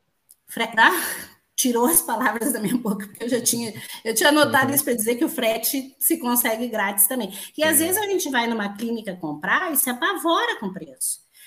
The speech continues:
Speaker 1: Assim como agora, Cleise, tu colocaste a questão do tratamento, eu gostaria que sempre que a gente tratasse desse assunto fosse pontuado assim: é um tratamento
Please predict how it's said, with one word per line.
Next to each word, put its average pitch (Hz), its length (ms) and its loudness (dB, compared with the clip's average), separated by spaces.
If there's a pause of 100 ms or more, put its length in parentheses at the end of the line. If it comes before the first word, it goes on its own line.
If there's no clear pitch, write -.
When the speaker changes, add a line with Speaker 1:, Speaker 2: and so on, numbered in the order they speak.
(120)
Speaker 1:
Assim 330 400 4
como 359 160 0
agora, 247 480 2
Cleise, 220 440 -6
tu 220 80 -14
colocaste 220 520 -4
a 240 60 -6
questão 202 320 0
do 202 140 -8
tratamento, 180 880 -4 (340)
eu 202 100 -6
gostaria 233 520 -2
que 262 80 -8
sempre 254 320 0
que 277 60 -4
a - 20 -2
gente 254 260 -4
tratasse 233 460 -2
desse 240 180 0
assunto 233 380 0
fosse 247 320 0
pontuado 233 580 -8
assim: 240 240 0 (240)
é 202 100 -2
um 269 120 0
tratamento 269 520 -6